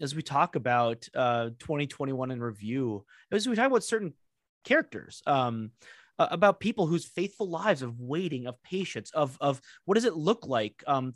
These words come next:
to live in expectation of God working in this world, but also,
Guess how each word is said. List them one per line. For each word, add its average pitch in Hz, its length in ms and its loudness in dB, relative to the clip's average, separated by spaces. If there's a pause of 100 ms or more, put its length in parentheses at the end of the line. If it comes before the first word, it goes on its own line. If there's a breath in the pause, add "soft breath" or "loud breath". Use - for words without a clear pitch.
(160)
to 160 500 -4 (400 soft breath)
live 175 420 6
in 151 160 -2
expectation 170 880 0
of 120 140 -4
God 143 340 2
working 165 420 2
in 139 100 0
this 123 240 -6
world, 120 580 2
but 143 120 0
also, 143 580 4